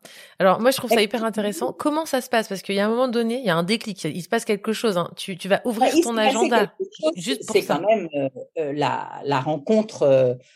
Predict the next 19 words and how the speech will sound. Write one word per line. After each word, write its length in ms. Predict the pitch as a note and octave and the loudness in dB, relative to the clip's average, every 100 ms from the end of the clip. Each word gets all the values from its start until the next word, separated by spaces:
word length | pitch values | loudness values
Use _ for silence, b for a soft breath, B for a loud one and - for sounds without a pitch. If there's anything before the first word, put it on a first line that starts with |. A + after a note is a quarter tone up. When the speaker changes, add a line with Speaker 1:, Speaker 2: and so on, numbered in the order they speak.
| b b - - | b b -20 -14
Speaker 2:
euh, 80 | - | -8
Micheline 540 | A#2 D3 C3+ - E3+ D#3 | -6 -4 -4 -2 -2 -2
Sophie 720 | - C3+ - B3 C4+ C4 - | 0 -2 0 4 6 4 4
et 80 | F3 | 4
le 140 | D#3 | 4
fait 400 | C#3+ - A#3 A#3 - - | 2 2 0 0 -6 2
qu'elles 580 | G#3+ G#3+ D#3 D3 D3 D3+ | 4 6 4 0 -4 -2
aient 80 | D3 | -2
envie 320 | C#3+ C#3+ G#3 | -2 -4 -6
de 140 | D#3 | -6
m'envoyer 560 | C#3+ C#3+ D3 C#3+ F#3 G3 | -4 0 2 2 2 0
de, 320 | C#3 C#3 C3+ | -2 -4 -4
de 160 | C3+ C#3 | -4 -8
plus 300 | - C#3+ D3+ | -8 -4 -4
en 100 | C#3 | -2
plus 260 | F#3+ D#3+ | -4 -4
de 80 | C#3 | 0
jeunes 220 | C#3+ F#3+ | 2 0
femmes. 420 | - A#3 D3+ B2+ | 2 0 0 -4